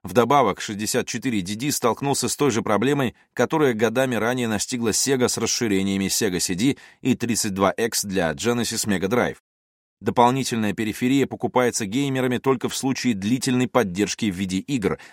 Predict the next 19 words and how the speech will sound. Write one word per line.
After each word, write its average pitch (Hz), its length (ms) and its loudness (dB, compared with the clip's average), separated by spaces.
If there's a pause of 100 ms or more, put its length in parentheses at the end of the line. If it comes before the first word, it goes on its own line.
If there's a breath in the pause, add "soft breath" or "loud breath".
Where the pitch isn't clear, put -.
(100)
для 117 160 2
которых 135 360 2
эти 120 140 -2
устройства 113 520 0
будут 98 340 -2 (100)
обязательными. 101 800 -2 (720)
О 110 120 4
выходе 135 380 2
шестьдесят 120 520 0
четыре 117 360 -2
D 101 160 -2
D 117 280 -2
впервые 135 520 2
объявили 117 400 0
еще 113 360 0
в 98 60 -4
девяносто 113 460 -2
пятом 98 260 0
году, 117 340 0